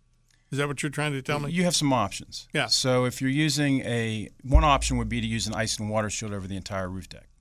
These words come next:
Speaker 1: Okay.
Speaker 2: That's one option. And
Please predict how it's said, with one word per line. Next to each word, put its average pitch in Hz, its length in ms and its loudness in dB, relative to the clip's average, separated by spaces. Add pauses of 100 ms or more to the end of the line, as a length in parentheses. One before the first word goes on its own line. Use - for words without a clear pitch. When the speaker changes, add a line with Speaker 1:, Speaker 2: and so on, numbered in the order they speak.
(460)
Speaker 1:
Okay. 135 360 -4
Speaker 2:
That's 107 220 -6
one 101 160 -6
option. 73 420 -14 (400)
And 104 280 -6